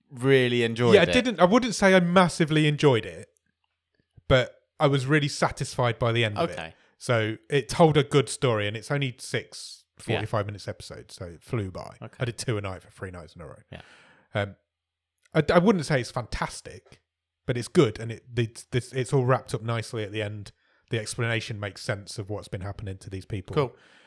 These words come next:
Speaker 2: And it's just a little, it's a, it's loopy enough for it to actually be intriguing to me. It's, it's a little bit batshit crazy.
Speaker 1: Got ya.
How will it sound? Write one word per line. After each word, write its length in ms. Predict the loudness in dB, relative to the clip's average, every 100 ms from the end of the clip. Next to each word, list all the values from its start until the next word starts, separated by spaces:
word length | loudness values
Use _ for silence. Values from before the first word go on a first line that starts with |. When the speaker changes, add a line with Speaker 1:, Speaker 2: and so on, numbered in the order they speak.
| _ _ -10
Speaker 2:
And 360 | -6 -6 -10 -18 _ _ _ _ -10
it's 160 | -8
just 200 | -10 -4
a 40 | 0
little, 320 | 0 0 -2
it's 220 | -2 -2
a, 140 | -6 -4 -6
it's 180 | -4
loopy 480 | 4 6 6 4 0
enough 540 | -2 -6 -10 -20 -20 _ _ _ _ _ _ _ _
for 160 | -6 -6
it 140 | -4
to 120 | -4 -4
actually 300 | -4 -10 -8
be 360 | -8 -8 -12 _ -14
intriguing 500 | -10 -2 -4 -4 -12
to 120 | -14
me. 120 | -12
It's, 240 | -14 -14 -14
it's 200 | -12 -4
a 40 |
little 180 | -2 -2
bit 140 | -4 -6
batshit 340 | -8 -10 -10
crazy. 340 | -8 -8 -10
Speaker 1:
Got 160 | -12
ya. 80 | -10